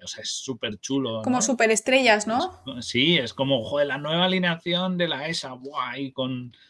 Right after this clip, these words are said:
Speaker 1: pues, me parece bastante, bastante adecuado.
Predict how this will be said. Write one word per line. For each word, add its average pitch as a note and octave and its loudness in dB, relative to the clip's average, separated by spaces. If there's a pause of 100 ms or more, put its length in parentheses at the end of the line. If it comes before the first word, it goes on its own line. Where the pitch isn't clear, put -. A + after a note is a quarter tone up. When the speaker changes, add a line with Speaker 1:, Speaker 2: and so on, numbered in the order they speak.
(180)
Speaker 1:
pues, G#2 -8
me A#2+ -4
parece C#3+ 4
bastante, C#3 2
bastante D3 0
adecuado. A2+ 0